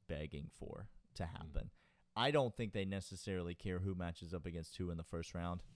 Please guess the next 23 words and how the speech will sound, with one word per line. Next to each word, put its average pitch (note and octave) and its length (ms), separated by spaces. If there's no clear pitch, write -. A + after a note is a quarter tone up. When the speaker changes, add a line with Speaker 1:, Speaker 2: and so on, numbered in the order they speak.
Speaker 1:
because G2+ 540
it's A2+ 180
only B2+ 280
gonna A2 160
get G2 200
one G2+ 280
of F2+ 120
your F2 140
teams F2 420
through, F2 400
Speaker 2:
Yep. - 160
Speaker 1:
essentially. E2 680
Speaker 2:
Makes G2+ 120
Speaker 1:
Um, E2 420
Speaker 2:
sense. D#2 200
Speaker 1:
I A#2+ 100
don't, B2 240
yeah, F2 380
it, C3+ 240
it, C#3+ 160
first C#3+ 260
of G#2 80
all, E2+ 340